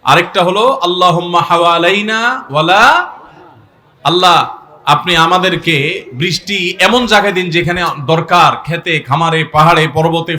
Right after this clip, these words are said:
ফসল, যেখানে দরকার বৃষ্টি সেখানে। ওয়ালা আলাইনা, যেখানে বৃষ্টি হলে আমাদের কষ্ট হবে, লা-, ক্ষতি হবে, আমাদের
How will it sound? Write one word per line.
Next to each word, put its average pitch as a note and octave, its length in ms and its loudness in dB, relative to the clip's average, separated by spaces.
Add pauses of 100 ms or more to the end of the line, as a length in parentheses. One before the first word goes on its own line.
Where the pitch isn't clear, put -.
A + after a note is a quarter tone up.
ফসল, F3 380 0
যেখানে G3 300 0
দরকার F3 340 2
বৃষ্টি D3+ 260 -2
সেখানে। C3+ 360 -2 (460)
ওয়ালা F#3 200 4
আলাইনা, G3+ 500 4 (440)
যেখানে F3+ 300 0
বৃষ্টি G3 320 -4
হলে G3+ 180 2
আমাদের F#3+ 340 0
কষ্ট F3 280 -4
হবে, E3+ 280 2
লা-, D3+ 240 0 (460)
ক্ষতি F#3 260 -2
হবে, F3 360 2 (680)
আমাদের F#3+ 380 2